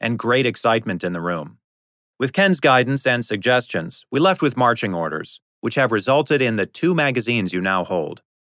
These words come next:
We have again doubled the size of Kids Answers. They are now thirty-two pages. Within those pages, we've added more of the always popular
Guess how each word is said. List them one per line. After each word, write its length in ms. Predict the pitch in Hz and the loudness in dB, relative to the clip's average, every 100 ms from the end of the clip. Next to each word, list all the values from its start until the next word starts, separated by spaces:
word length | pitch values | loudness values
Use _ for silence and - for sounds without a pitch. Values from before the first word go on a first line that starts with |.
| _ _ _ _ _ | _ _ _ _ _
We 100 | - 175 | 2 4
have 120 | 160 | 4
again 480 | 160 160 165 127 101 | 4 2 2 2 2
doubled 420 | 143 151 156 139 | 2 4 4 2
the 100 | 127 | -2
size 440 | - 131 117 95 95 | 0 2 2 2 -2
of 140 | 82 | -4
Kids 300 | - 117 107 | -2 -2 0
Answers. 600 | 104 98 - 76 76 - _ _ | -2 -2 -4 -10 -10 -16 _ _
They 80 | 120 | 2
are 100 | 131 | 2
now 200 | 131 117 | 2 2
thirty-two 600 | - 143 147 123 - 127 | 2 0 0 0 0 0
pages. 600 | - 113 110 82 80 - _ _ _ _ _ | 0 0 0 -6 -8 -16 _ _ _ _ _
Within 320 | 151 151 196 | -2 2 4
those 220 | 190 127 101 | 4 4 2
pages, 640 | 117 101 87 80 - - | 0 0 0 -4 -8 -6
we've 200 | 123 135 | -4 0
added 340 | 139 170 156 113 | 0 2 2 0
more 320 | 120 165 175 | 2 4 2
of 120 | 139 | 2
the 120 | 107 - | -2 2
always 460 | 139 165 156 139 | 4 4 2 0
popular 560 | - 127 120 120 117 | 0 0 2 2 2